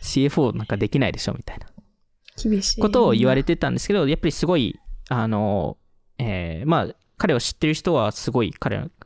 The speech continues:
Speaker 1: 評価高くしてて、
Speaker 2: うん。
Speaker 1: その、えー、最終的に、あの、eBayが、えー、PayPalを買収した時、
Speaker 2: うん。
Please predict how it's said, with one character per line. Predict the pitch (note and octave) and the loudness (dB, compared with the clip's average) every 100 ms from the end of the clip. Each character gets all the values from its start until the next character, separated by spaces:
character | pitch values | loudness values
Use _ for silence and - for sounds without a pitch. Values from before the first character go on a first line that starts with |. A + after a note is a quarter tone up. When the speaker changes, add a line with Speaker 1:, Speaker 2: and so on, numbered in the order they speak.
| _ | _
Speaker 1:
評 | - | -6
価 | - | -4
高 | - A#2 | -4 -6
く | - - | -4 -6
し | - | -6
て | - | -8
て、 | - - | -2 4
Speaker 2:
う | A3 | 6
ん。 | |
Speaker 1:
そ | A3 | 8
の、 | G#3 G3 F#3+ F3 F#3+ - - | 6 6 4 0 -2 -8 -6
え | A#2 G#2 E2 D#2 A#1+ A1+ A1+ A#1 - | -2 -2 -2 -2 -4 -4 -6 -8 -10
ー、 | - - | -18 -10
最 | - F3 | -4 -2
終 | |
的 | - F#3+ | 0 2
に、 | F3+ F3 G#2 _ _ | 2 0 -4 _ _
あ | C#3 A#2+ | 0 0
の、 | A2 G#2+ | 0 0
eBay | D#3+ E3 D#3+ | 0 2 2
が、 | F#2 E2+ - _ _ - | 0 -4 -6 _ _ -8
え | - F#2 G#2+ | -6 -4 -4
ー、 | - A2 | -4 0
PayPal | G#2+ G#2 | 0 0
を | G#2+ | 0
買 | A2 | 0
収 | A2 A#2+ | 0 -2
し | - | -2
た | G#2+ | -2
時、 | - - D3 - - - - - | -4 -6 -8 -10 -20 -20 -6 2
Speaker 2:
う | |
ん。 | A3+ A3+ A3 G#3+ G#3 G3+ G3+ G3 | 4 6 6 6 4 2 2 0